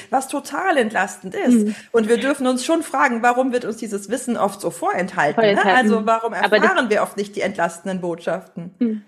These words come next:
Speaker 2: aber da, das machen wir, das holen wir jetzt nach.
Speaker 1: Ja, <laughs> super.
Speaker 2: <laughs> Also, welches sind denn deiner Ansicht nach so die typischen Sorgen, die Eltern heute haben?
Speaker 1: Ganz grundsätzlich haben Eltern heute einfach oft die Sorge,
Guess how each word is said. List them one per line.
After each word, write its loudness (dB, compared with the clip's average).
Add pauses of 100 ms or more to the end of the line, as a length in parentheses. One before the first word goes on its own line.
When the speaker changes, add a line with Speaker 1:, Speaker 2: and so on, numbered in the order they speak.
(120)
Speaker 2:
aber 4
da, 4
das -4
machen 0
wir, 2
das -8
holen 2
wir 2
jetzt -4
nach. -2
Speaker 1:
Ja, 4
<laughs> 2
super. 0
Speaker 2:
<laughs> -10
Also, -4 (640)
welches -2 (140)
sind -8
denn -4
deiner 0
Ansicht -4
nach 0
so 0
die -2
typischen 0 (400)
Sorgen, 0
die 2
Eltern 2
heute -4
haben? -8 (840)
Speaker 1:
Ganz 2
grundsätzlich 0 (180)
haben 2
Eltern 2
heute -2
einfach 0 (140)
oft -4
die -2
Sorge, 0